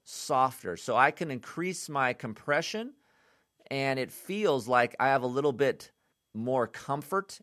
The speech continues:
and more movement in the fork. I wasn't shy about increasing my, my compression dampening. I went in one click when I changed this triple clamp, and to me it worked really well. It cornered well, and it, the action of the whole fork was just smoother.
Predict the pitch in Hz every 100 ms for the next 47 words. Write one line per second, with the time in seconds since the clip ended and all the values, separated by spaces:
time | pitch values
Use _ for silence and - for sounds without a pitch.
0 | - 120 127 117 107 131 165 135 120 98
1 | 110 98 - 131 104 - - 113 123 139
2 | 127 110 - 143 131 127 120 117 113 104
3 | - 139 131 - 123 113 107 104 98 95
4 | _ _ _ 104 98 - 95 127 123 -
5 | 131 131 123 131 135 - 92 104 107 107
6 | 104 117 120 - 123 123 107 101 95 -
7 | 123 110 107 98 104 - 123 - 127 135
8 | 131 139 _ _ _ _ 98 104 113 120
9 | 110 78 110 101 101 110 104 104 107 104
10 | 104 _ - - 117 110 107 107 104 101
11 | 101 _ _ _ - 95 92 - 92 113
12 | 117 - 120 95 101 90 95 107 110 -
13 | 113 104 95 90 98 - 113 113 85